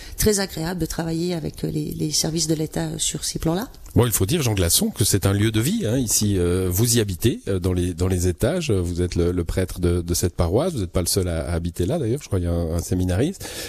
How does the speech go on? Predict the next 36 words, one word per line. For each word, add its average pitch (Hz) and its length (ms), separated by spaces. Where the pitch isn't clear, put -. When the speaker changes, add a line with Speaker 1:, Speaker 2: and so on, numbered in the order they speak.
Speaker 2:
Euh, 92 540
et 110 140
puis, 160 380
euh, 98 260
le, 90 400
le 98 140
rez-de-chaussée 104 400
où 98 120
on, 92 240
où 95 180
on 90 680
est 107 100
en 90 120
ce 95 120
moment 139 240
est 110 220
un 87 80
lieu, 101 200
euh, 101 400
qui - 140
va 117 240
s'activer, 110 680
qui - 120
va 92 100
être - 140
un 87 60
lieu 92 140
de - 40
travail, 95 520
un 90 40
lieu 87 140
de 90 60
réunion, 90 480
et 90 40
cetera. 107 380
Donc, 87 260